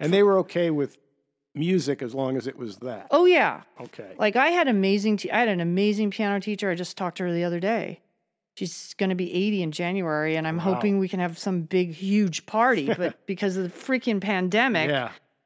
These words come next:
Speaker 2: So
Speaker 1: She approved of you switching instruments and going into jazz and
Speaker 2: Yeah, my
Speaker 1: and
Speaker 2: piano teacher, yeah. She's
Speaker 1: and the
Speaker 2: super
Speaker 1: rest?
Speaker 2: supportive.
Speaker 1: Yeah.
Speaker 2: I, I mean, this is how strict the, the family was.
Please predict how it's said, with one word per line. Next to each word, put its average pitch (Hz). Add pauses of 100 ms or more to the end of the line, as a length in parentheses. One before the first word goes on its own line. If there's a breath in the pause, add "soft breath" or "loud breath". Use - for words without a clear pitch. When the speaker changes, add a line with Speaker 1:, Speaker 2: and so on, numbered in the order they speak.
(280)
Speaker 2:
So 214
Speaker 1:
She -
approved 185
of 175
you 175 (120)
switching 170
instruments 165
and 151
going 160
into 160
jazz 160
and 143 (400)
Speaker 2:
Yeah, 233
my 220
Speaker 1:
and 285
Speaker 2:
piano 254
teacher, 311
yeah. 175 (440)
She's 220
Speaker 1:
and 151
the 156
Speaker 2:
super 214
Speaker 1:
rest? -
Speaker 2:
supportive. 185
Speaker 1:
Yeah. 120 (100)
Speaker 2:
I, 247
I 254
mean, 254 (520 loud breath)
this 311
is 392
how 311
strict - (380)
the, 214 (220)
the 202
family 185
was. 160